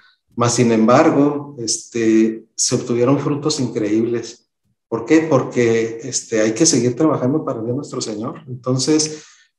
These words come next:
por el hecho de ser ebad, eh, le tienen miedo a algunas ciudades, no le tengan miedo, adelante,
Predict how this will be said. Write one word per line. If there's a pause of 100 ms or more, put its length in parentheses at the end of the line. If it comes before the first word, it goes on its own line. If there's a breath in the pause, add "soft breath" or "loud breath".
por
el
hecho
de
ser
ebad, (920)
eh,
le
tienen
miedo
a
algunas
ciudades, (580)
no
le
tengan
miedo, (360)
adelante,